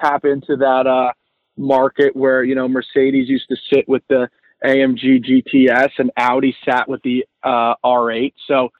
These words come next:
you know, it's, it's a new market for us, and it's definitely, uh, a little bit more expensive than what we would previously sell, but, you know, it's super exciting, and the car is incredible to drive, and it has all the latest technology. So, you know, I'm, I'm, I'm very, uh, excited to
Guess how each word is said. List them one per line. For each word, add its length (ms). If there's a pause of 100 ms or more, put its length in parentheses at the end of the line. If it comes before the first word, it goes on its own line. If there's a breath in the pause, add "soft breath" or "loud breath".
you 100
know, 160
it's, 140
it's 240
a 60
new 300
market 520
for 160
us, 220
and 140
it's 200
definitely, 460
uh, 240
a 40
little 200
bit 140
more 200
expensive 520
than 140
what 140
we 140
would 180
previously 640 (140)
sell, 220
but, 240 (420)
you 80
know, 100
it's 100 (100)
super 280
exciting, 500
and 100
the 60
car 280
is 60
incredible 580
to 80
drive, 480
and 100
it 60
has 160
all 120
the 80
latest 480
technology. 800 (180)
So, 240
you 120
know, 100
I'm, 200 (180)
I'm, 200
I'm 320
very, 520
uh, 240
excited 560
to 60